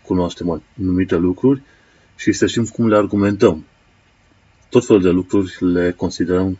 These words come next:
ca fiind luate de bune, pentru că le-am auzit de la profesori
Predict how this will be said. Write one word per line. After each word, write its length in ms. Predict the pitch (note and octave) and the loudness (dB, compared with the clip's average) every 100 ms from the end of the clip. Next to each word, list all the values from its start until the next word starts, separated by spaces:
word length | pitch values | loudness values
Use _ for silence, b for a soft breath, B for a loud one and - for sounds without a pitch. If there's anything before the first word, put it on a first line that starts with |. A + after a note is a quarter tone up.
| _ _ | _ _
ca 440 | - F2 E2+ E2 - | -6 -2 -2 -4 -8
fiind 400 | - F#2+ F2 - - | -2 0 0 -4 -12
luate 280 | - F#2 F2+ | -2 -2 -2
de 100 | E2 | -6
bune, 360 | E2 F#2+ A#2 A#2+ | -6 -2 0 0
pentru 240 | G#2 F2+ | -2 -4
că 60 | - | -4
le-am 180 | E2+ F2 | -4 -4
auzit 300 | E2+ F#2 F2 | -4 -4 -4
de 80 | |
la 160 | F2 E2+ | -4 -4
profesori 800 | E2 - F2 - B2 - B2+ | -8 -6 -6 -2 -2 0 -2